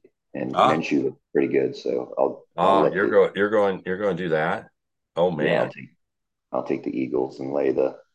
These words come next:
Speaker 1: six and a half.
Speaker 2: Yeah, that's the, the problem is multifold there.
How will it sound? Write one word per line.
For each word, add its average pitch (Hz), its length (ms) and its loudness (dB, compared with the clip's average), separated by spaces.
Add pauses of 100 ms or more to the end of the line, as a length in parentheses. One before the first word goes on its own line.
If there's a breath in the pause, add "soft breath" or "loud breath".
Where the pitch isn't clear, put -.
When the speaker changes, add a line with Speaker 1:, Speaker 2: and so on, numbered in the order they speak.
(100)
Speaker 1:
six - 300 -8
and 64 80 -8
a 62 60 -6
half. 64 280 -4 (2000)
Speaker 2:
Yeah, 104 380 4
that's 113 360 0
the, 101 340 -6
the 90 160 -6
problem 113 560 -2
is 95 600 0 (1800)
multifold 80 1080 -2
there. 67 420 -2